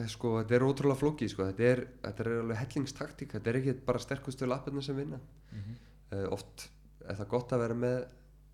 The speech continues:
Speaker 1: mjög sterkar lappir og helst sterkar heldur en andstæðingurinn, sko. En, en, hérna, eh, þetta er í raun og veru, eh, þeir eru náttúrulega bara að passa upp á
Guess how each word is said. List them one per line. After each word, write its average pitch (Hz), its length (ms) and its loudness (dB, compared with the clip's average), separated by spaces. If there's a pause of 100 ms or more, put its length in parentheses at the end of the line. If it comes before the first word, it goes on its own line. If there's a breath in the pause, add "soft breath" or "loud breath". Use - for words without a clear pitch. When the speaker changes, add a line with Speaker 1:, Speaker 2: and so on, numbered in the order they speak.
Speaker 1:
mjög 113 120 -4
sterkar 131 300 -6
lappir 135 320 -2
og 104 60 0
helst 110 240 -4 (100)
sterkar 120 320 -6
heldur 123 220 -4
en 120 160 -6 (580)
andstæðingurinn, 131 540 -4
sko. - 220 -8 (240)
En, 110 240 -4
en, 107 140 -2
hérna, 104 440 -4 (1000 soft breath)
eh, 107 480 6 (380)
þetta 123 400 4
er 139 60 4
í 139 80 6
raun 139 120 4
og 143 60 6
veru, 143 220 10 (720)
eh, 117 420 0 (240)
þeir 120 220 4
eru 123 140 0
náttúrulega 127 240 -2
bara 120 120 0
að - 100 -14
passa 143 260 -2
upp 139 140 -4
á 120 120 4